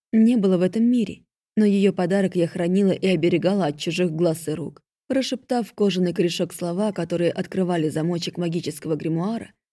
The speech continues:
я дождалась характерного щелчка. А дальше увидела, как книга открылась на одной из желтых страниц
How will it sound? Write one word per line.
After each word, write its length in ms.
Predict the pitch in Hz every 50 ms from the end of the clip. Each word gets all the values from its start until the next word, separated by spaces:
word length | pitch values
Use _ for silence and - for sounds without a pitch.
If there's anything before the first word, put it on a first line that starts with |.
| _ _ _
я 120 | 220 220 185
дождалась 480 | 151 190 165 160 180 185 202 202 -
характерного 640 | - - 202 190 185 - - 185 - 175 175 175 170
щелчка. 600 | 175 - 190 185 185 - - - - - - - _ _ _ _ _ _
А 120 | - 277 269
дальше 360 | 226 269 262 226 - - -
увидела, 400 | - 190 202 185 196 180 180 175
как 200 | 175 185 175 -
книга 340 | - 185 196 208 202 170 175
открылась 480 | 165 165 - - 190 190 185 165 -
на 120 | - 175 170
одной 240 | 156 160 185 180 -
из 120 | 190 165
желтых 340 | 160 180 180 165 170 165 -
страниц 520 | - - - 175 170 185 208 208 196 -